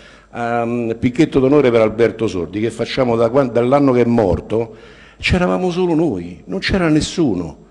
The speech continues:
Cioè, nel, nell'anniversario che è morto Alberto Sordi, nella sua tomba, che hanno aperto in occasione di questo picchetto, abbiamo deposto una corona da loro,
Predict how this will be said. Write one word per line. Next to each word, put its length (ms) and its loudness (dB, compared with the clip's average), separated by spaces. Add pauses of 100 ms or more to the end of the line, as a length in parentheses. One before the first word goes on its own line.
(420)
Cioè, 460 -4
nel, 240 -4
nell'anniversario 920 0
che 60 4
è 40 4
morto 360 2
Alberto 420 -4
Sordi, 380 -8
nella 180 -2
sua 180 -2
tomba, 440 -4
che 80 -8
hanno 160 -4
aperto 380 -6
in 100 -8
occasione 540 -10
di 120 -12
questo 300 -14
picchetto, 580 -16 (240)
abbiamo 260 -2
deposto 400 -4
una 120 -8
corona 340 -8
da 120 -12
loro, 420 -12